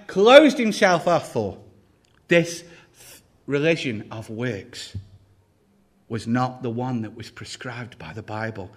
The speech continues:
the work of grace. And he nailed his objections to the door of the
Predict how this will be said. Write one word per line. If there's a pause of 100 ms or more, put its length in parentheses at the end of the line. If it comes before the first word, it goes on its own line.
(320)
the
work
of
grace. (1500)
And
he
nailed
his
objections
to
the
door
of
the